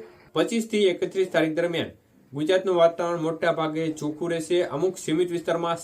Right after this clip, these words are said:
સિત્તાવીસ, અઠ્ઠાવીસ તારીખ આજુબાજુ વાદળોનું પ્રમાણ જોવા મળશે, પરંતુ મધ્ય પૂર્વ ગુજરાત અને દક્ષિણ ગુજરાતના ભાગોમાં ઓગણત્રીસ, ત્રીસ અને એકત્રીસ તારીખ આજુબાજુનો સમયગાળો છે, આમાં લોઅર લેવલના વાદળોનું પ્રમાણ વધશે. સામાન્ય રીતે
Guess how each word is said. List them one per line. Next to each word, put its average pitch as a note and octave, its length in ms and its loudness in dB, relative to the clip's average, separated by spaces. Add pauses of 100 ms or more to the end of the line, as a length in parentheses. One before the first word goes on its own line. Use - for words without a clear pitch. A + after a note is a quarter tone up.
સિત્તાવીસ, E3+ 480 0
અઠ્ઠાવીસ D#3+ 380 -2
તારીખ C#3+ 200 -4
આજુબાજુ C#3+ 540 -2
વાદળોનું C#3 420 -4
પ્રમાણ C#3 280 -4
જોવા C3+ 180 -2
મળશે, F3 320 -2 (400)
પરંતુ F3+ 260 2 (140)
મધ્ય C#3+ 260 2
પૂર્વ F3 220 -2
ગુજરાત D#3 300 -2
અને D3 180 -4
દક્ષિણ C#3 400 -4
ગુજરાતના C#3 360 -6
ભાગોમાં C#3 400 -4 (340)
ઓગણત્રીસ, F3+ 540 2
ત્રીસ D#3 260 0
અને C#3 140 0
એકત્રીસ D#3 400 -4
તારીખ C#3 260 -2
આજુબાજુનો D3 560 -2
સમયગાળો C#3 540 -2
છે, D#3 80 0 (340)
આમાં C#3+ 260 -2 (420)
લોઅર F3 280 6
લેવલના F3+ 480 4
વાદળોનું D#3+ 480 0
પ્રમાણ D3+ 300 -2
વધશે. D3+ 240 -4
સામાન્ય D#3+ 520 -2
રીતે D#3+ 260 -2